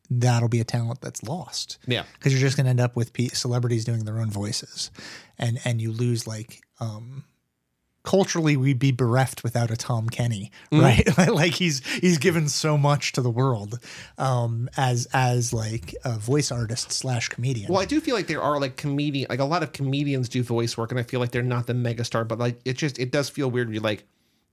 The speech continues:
Speaker 2: "Oh, that dolphin's voiced by Pete Davidson," or whatever. Just, oh, that's a comedian.
Speaker 1: Yeah.
Speaker 2: That, that feels, but, like, it's just, like, because he's a star, right? Like, because he's a,
Speaker 1: Right.
Speaker 2: a
Speaker 1: I feel less weird about it being, like, when, like, like, Kri-, I think Kristen Schaal is a good example
Speaker 2: Sure.
Speaker 1: of, like, that's a good,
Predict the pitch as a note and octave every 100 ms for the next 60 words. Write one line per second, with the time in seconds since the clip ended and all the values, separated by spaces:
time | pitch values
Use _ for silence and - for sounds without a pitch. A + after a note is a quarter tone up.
0 | - D3+ C3 B2 A#2 A#2 B2+ A2+ G#2 A2+
1 | A#2 C3 A#2+ D3+ B2 D#3+ D3 E2+ G2+ F2+
2 | F#2+ F#2+ D2 F2+ G2 - C3+ B2+ C#3 C#3+
3 | C3 D3 C#3+ C3 C#3 - D3 B2 G#2+ A#2+
4 | B2 A#2+ A#2 A#2+ A#2 A#2+ A2+ G#2 G2+ -
5 | E2 - - A2+ F2+ G#2+ A2+ A2+ A2+ A2+
6 | C3+ C3 A2+ - - F3+ B3+ B3 D3+ D#3
7 | - D3+ C#3+ B2+ B2 A#2 A2+ A#2 A#2 -
8 | C3+ D#3 D3+ D3 D3 C3+ B2+ - B2+ -
9 | G3+ G3+ D#3+ F#3 - D#3 - B2+ - B2+
10 | A2 G2+ G#2+ G#2+ G#2+ A2 A2 B2+ G#3+ C3
11 | A2 A2+ G#2 A#2 - C3 B2+ A2+ A2+ C3
12 | B2 G#2 A#2